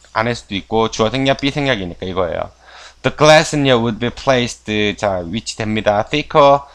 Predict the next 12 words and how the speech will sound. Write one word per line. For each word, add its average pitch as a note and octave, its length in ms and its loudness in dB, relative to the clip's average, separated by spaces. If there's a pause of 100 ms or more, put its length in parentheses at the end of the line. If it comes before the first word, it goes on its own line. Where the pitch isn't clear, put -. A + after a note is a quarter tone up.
(400)
두꺼운 D#3 420 6
부분이 B2 400 0
side C#3+ 420 0
down. G2 540 2
자, F#2 280 -4
for A2+ 500 0
the G#2 100 -2
sake C3+ 440 -2
of G#2+ 140 -2
stabil-, A2 720 -4
아, G#2 100 -4
stability. G2+ 680 -2